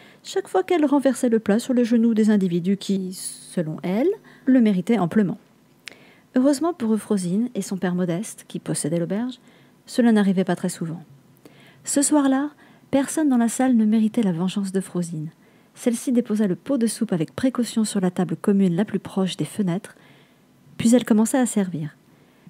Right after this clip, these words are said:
Les tables communes étaient si anciennes qu'elles étaient encore plus épaisses et inégales que le sol, si cela était possible. Elles avaient même encore des creux toutes les deux ou trois places pour faire office d'assiette. On disait que les gens mangeaient à plusieurs dans ces bols à cette époque-là,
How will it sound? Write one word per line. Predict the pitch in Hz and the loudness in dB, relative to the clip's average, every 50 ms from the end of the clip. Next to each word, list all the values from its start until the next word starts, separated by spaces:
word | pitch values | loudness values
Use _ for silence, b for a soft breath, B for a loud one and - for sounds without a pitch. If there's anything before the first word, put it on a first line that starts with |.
| b b b | b b b
Les | - 214 | -4 -2
tables | - 294 302 247 247 | 0 2 2 2 0
communes | 247 - 269 262 254 226 190 | 2 2 2 2 4 4 2
étaient | 170 - 175 | 2 0 -2
si | 175 - - - 277 285 | -4 -4 -2 0 0 0
anciennes | 254 220 - - - 208 185 190 208 226 | 0 0 -2 -2 0 0 2 2 0 0
qu'elles | - - 185 190 190 | 0 0 0 2 0
étaient | 202 196 220 | 0 2 0
encore | 208 208 - 196 | 0 0 -2 -8
plus | - _ - 277 302 285 247 | -12 _ -2 0 2 2 2
épaisses | 240 240 - 220 226 220 - 185 | 2 2 2 0 0 0 0 0
et | 185 | 2
inégales | 190 180 190 180 190 190 185 | 2 2 2 2 0 -2 -2
que | - - 180 | -2 -4 -4
le | 165 165 | -4 -4
sol, | - - 175 175 190 233 b b b b b b b _ _ - | -4 -4 -2 -2 -2 -4 b b b b b b b _ _ -16
si | - - 190 180 | -8 -4 -4 -4
cela | - - 196 175 175 160 | -2 0 0 2 2 2
était | 156 - - 170 | 0 0 -2 -4
possible. | - 185 170 - - - 175 202 269 b b b b b b b b b b b b b b b b b _ _ _ _ _ | -4 -4 -6 -6 -4 -2 -2 -2 -2 b b b b b b b b b b b b b b b b b _ _ _ _ _
Elles | 202 226 247 247 277 | 2 2 4 4 4
avaient | 262 285 285 | 4 4 4
même | 294 330 339 302 277 | 4 4 4 4 2
encore | 262 254 - 254 247 214 | 2 0 0 -2 0 0
des | 220 | -2
creux | 214 - - 233 214 - - _ _ | -4 -4 -4 -4 -4 -4 -6 _ _
toutes | - 311 311 - - | -4 -4 -4 -2 0
les | 220 202 | 0 0
deux | 185 185 196 269 285 | 0 0 0 0 0
ou | 247 220 | 0 -2
trois | - - - 240 | -4 -4 -4 -2
places | - 233 226 240 262 - - | 0 2 2 2 0 -4 -4
pour | - - 190 | -4 -6 -4
faire | - - 214 196 | -2 -2 0 0
office | 196 190 - 233 214 | 0 0 0 0 0
d'assiette. | 196 185 180 - - 165 156 - - - B B B B B B B B B B B B - | 2 0 0 -2 -4 -6 -6 -6 -8 -14 B B B B B B B B B B B B -4
On | 185 | -2
disait | 190 - 196 - 240 240 | -2 0 0 0 0 0
que | 240 - 208 | 0 0 0
les | 185 170 | 0 2
gens | 175 202 214 202 | 2 4 4 4
mangeaient | 175 170 175 170 175 202 190 | 4 2 2 2 2 2 2
à | 160 | 2
plusieurs | - - 190 190 185 214 196 175 | 0 0 0 2 4 4 2 2
dans | 165 165 | 0 -2
ces | - - 175 | -2 -2 -2
bols | 160 165 190 190 185 165 160 | 0 0 2 2 2 0 -2
à | 160 | -4
cette | - - 156 - | -6 -6 -6 -6
époque-là, | 160 - 165 160 - 180 165 151 | -4 -4 -4 -6 -4 -4 -4 -6